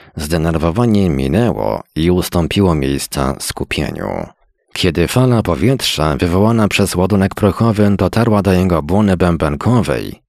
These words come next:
impuls nerwowy zerwał go z miejsca. Bieg wystartował. Na tym dystansie nie było czasu na kalkulacje i strategie. Zawodnik czuł, jak niosą go nogi.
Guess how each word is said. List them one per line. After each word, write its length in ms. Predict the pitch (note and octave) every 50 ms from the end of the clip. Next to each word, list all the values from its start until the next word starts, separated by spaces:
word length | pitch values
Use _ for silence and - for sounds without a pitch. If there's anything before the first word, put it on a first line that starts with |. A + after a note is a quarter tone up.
| -
impuls 560 | - B2 B2+ B2 A2 A2+ A2 A2 G#2+ - - -
nerwowy 580 | E2+ D#2+ D#2+ D#2+ F#2 F2+ D#2 E2 E2+ E2 C#2+ A#1+
zerwał 500 | C2 C2+ D#2 F#2+ F2 D#2+ D2 D2 C#2 C#2
go 180 | - B1+ C2 B1+
z 120 | - -
miejsca. 760 | A1 G#1+ G1+ G1+ G1+ - - - - G1+ G1+ G1+ G1+ G1+ - _ _ _ _ - -
Bieg 520 | C#2+ C2+ F2 F2+ F2+ F2+ - - - - -
wystartował. 1000 | - - D#2+ D2 - - D#2 D2+ - - - E2+ A#1 - A#1+ - - G1+ G#1 G#1 - - - - - - - - - - - -
Na 220 | F2 F2+ F2+ F2
tym 260 | - - C#3+ C#3+ C3
dystansie 760 | B2+ B2 G#2 - - A2 A2 G#2 - - - G2+ G2+ G2 F#2
nie 240 | F#2 E2+ E2+ F#2 G#2
było 280 | G2+ G#2+ G#2 G#2 G#2 G2+
czasu 360 | - A#2 A2+ G#2 - - F2+
na 140 | F2 E2+ E2+
kalkulacje 840 | - - E2+ D#2+ D#2 - - D2+ D2+ D#2 C#2 - - - - B1+ B1
i 180 | A1+ - - -
strategie. 920 | - - - - B1+ - - - F2 - - - G1+ G1+ G1+ G1+ G1+ - - _ - - - - -
Zawodnik 800 | - - E2 E2 D2+ E2 F2+ F2 D#2 F2 E2+ E2+ - - - -
czuł, 440 | - - F#2 F#2 F#2 F#2+ G2+ G2+ F2+
jak 340 | E2 E2 F2 F2+ F2 - -
niosą 380 | D#2 D2+ D2 - - D2 C#2+ D2
go 160 | D#2+ D#2 D2+
nogi. 400 | D2+ E2+ D#2+ C#2 - - -